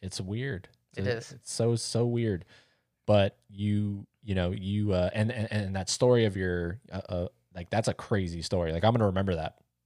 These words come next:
Speaker 2: Of what?
Speaker 1: And, and,
Speaker 2: Oh, my grandpa?
Speaker 1: and I'm gonna, yeah, like,
Speaker 2: Yeah.
Speaker 1: I know down the road at some point I'm gonna, I'll have a guest on and I'll be like, "Yo, I hadn't, I had a, I,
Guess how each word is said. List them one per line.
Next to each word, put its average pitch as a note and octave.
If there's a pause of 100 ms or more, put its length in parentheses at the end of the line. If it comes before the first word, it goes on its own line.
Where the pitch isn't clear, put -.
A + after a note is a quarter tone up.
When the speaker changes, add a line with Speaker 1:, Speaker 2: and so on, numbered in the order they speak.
(200)
Speaker 2:
Of A#2+
what? B2
Speaker 1:
And, F3
and, C3
Speaker 2:
Oh, A#2+
my A#2
grandpa? A#2
Speaker 1:
and F#2+
I'm F#2+
gonna, F#2
yeah, A2+
like, F2+
Speaker 2:
Yeah. A2+ (320)
Speaker 1:
I G2
know G#2+
down G2+
the F#2+
road F#2
at D#2+
some G#2
point F#2
I'm F2
gonna, E2+ (800)
I'll F2
have G2+
a G2
guest G#2+
on F2+
and F2+
I'll F2
be E2+
like, E2 (800)
"Yo, F#2+
I F#2
hadn't, F#2 (420)
I G#2+
had G#2+
a, - (240)
I, F2+